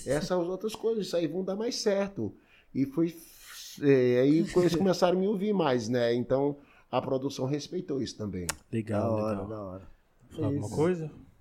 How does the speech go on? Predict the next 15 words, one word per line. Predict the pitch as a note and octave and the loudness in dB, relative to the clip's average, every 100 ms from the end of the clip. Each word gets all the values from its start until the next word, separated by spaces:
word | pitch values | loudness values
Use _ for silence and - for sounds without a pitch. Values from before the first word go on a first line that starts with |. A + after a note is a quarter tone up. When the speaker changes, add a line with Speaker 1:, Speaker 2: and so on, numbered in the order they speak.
| _ | _
Speaker 2:
É | G#3 | 0
isso. | G3 F3+ - - - - - | 2 0 -10 -16 -20 -20 -4
Speaker 3:
Foi? | C3+ F#3 - - _ _ D#3 | -4 -4 -10 -20 _ _ -14
Speaker 2:
Nelson | D3+ - F#3+ G3+ | -12 -6 -4 -4
foi, | - G#3 F#3 E3 | -2 2 2 2
é | E3 | 4
aula | D3 D3+ D3 | 4 4 2
também. | C#3+ C3 C#3 - _ _ - | -4 -12 -12 -16 _ _ -12
Speaker 3:
Sempre | - D#3+ - D3+ | -2 0 2 2
aula, | C3+ C#3 A2 | 2 0 -6
que | - | -10
sempre | - C3 C3 | -10 -4 -2
Speaker 2:
Sempre. | C3+ B2 | 0 0
Speaker 3:
aula. | A#2+ A#2+ G#2+ _ _ _ _ - - - | 0 -2 -6 _ _ _ _ -20 -2 4
Nelson, | F3+ G3+ | 6 6